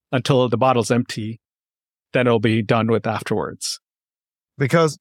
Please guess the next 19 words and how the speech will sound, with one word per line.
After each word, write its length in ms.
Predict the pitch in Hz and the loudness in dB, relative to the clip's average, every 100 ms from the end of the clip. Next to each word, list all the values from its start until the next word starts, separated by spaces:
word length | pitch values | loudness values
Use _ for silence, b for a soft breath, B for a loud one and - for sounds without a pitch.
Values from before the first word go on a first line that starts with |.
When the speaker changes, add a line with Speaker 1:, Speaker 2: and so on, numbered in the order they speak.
| _ | _
Speaker 2:
high 160 | - 120 | -2 -2
blood 240 | 127 127 - | 2 0 2
pressure 380 | 190 - 117 104 | -2 2 0 2
are 120 | 95 | 0
the 80 | 95 | -4
symptom. 380 | - 92 - _ _ _ _ _ | -8 -8 -12 _ _ _ _ _
So 540 | - 143 139 135 127 123 _ _ _ _ - | -2 2 4 4 2 -2 _ _ _ _ -8
the 80 | 110 | -2
most 240 | 143 - | -2 -2
common 380 | - 190 175 - | -2 0 0 0
thing 220 | 135 127 101 | 0 2 2
I 100 | 110 | 0
see 400 | - 131 120 - _ _ _ - | 0 -2 -2 -8 _ _ _ -14
in 100 | 104 - | -10 0
people 560 | 127 - 113 107 107 _ _ _ - | 0 2 2 2 -2 _ _ _ 0
talk 220 | 117 117 | 0 2
about 280 | 107 101 101 | 2 2 0
it 120 | 92 | 0
that, 180 | 101 | -2